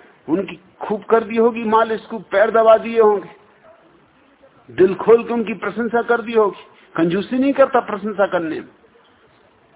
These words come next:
कि ले चले उनको स्वर्ग की तरफ। पहुंच गया स्वर्ग के द्वार पर,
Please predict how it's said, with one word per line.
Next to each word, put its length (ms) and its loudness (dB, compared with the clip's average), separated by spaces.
कि 80 -6
ले 160 4
चले 280 2
उनको 300 -2
स्वर्ग 320 -8
की 60 -8
तरफ। 280 -6
पहुंच 200 4
गया 200 -2
स्वर्ग 300 -6
के 160 -4
द्वार 280 -4
पर, 140 -20